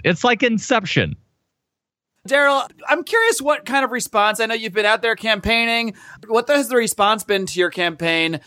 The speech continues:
Speaker 2: within the Libertarian Party? I know that you definitely have a different message than we hear from the likes of Austin Peterson, from the likes of Gary Johnson, from the guys considered the quote-unquote, uh, as mainstream, I guess, as you can get <laughs> within the Libertarian Party, the guys that are being labeled as the front runners.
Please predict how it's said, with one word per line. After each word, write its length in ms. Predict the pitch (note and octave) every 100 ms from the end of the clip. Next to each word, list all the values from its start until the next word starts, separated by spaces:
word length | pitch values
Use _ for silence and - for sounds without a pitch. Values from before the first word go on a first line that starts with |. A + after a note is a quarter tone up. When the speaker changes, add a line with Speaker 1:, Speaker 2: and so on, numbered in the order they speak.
| _
Speaker 2:
within 320 | F#3+ G3+ C#4
the 80 | C#4+
Libertarian 560 | D#3+ C#3+ C#3 C#3+ C3+ B2+
Party? 340 | C3+ B2+ C3
I 100 | C#3
know 220 | D3 E3
that 220 | E3 D#3+ - -
you 120 | E3
definitely 280 | E3+ A#3+ C4
have 100 | G#3+
a 40 | F#3
different 240 | G3+ G#3+
message 400 | D#3+ G3 A#3 F#3+
than 280 | F#3 F3 F3
we 140 | E3
hear 220 | D#3 F3+ F#3
from 140 | F#3
the 80 | E3
likes 280 | D#3+ E3 F3
of 260 | E3 D3+ - _ -
Austin 300 | E3+ E3 D3
Peterson, 540 | G#3+ A#3 A3 A3+ G#3+
from 100 | F#3
the 80 | D#3+
likes 260 | E3+ E3+
of 140 | E3 C#3
Gary 260 | F#3+ F3+
Johnson, 460 | D3 F#3 G3+ G3 G3
from 220 | G3+ F#3+
the 60 | F#3+
guys 360 | G3 D#4+ F#4
considered 460 | - C4 C4 B3+ A3
the 80 | G#3+
quote-unquote, 720 | - A#3 A#3 G#3 G3 G3 F#3+ - -
uh, 160 | C#3+ D3+
as 160 | E3 D#3
mainstream, 420 | A3+ A3+ A3+ G#3
I 80 | F#3
guess, 160 | G3
as 160 | G3+ E3+
you 60 |
can 100 | D#3+
get 220 | E3 F3+ F3
<laughs> 40 |
within 180 | E3+ G#3+
the 60 |
Libertarian 540 | F#3+ G3+ F3+ G3+ F3 C#3+
Party, 420 | G3 C4+ E3+ D3+ B3 G#3+
the 80 | F3
guys 260 | F#3 F#3
that 140 | F3 E3
are 200 | D#3+ - _
being 240 | G#3 F#3+ E3
labeled 380 | G#3+ A#3+ G3+
as 80 | D#3
the 80 | C#3
front 260 | - F#3 F#3
runners. 420 | C#3+ C3+ C#3+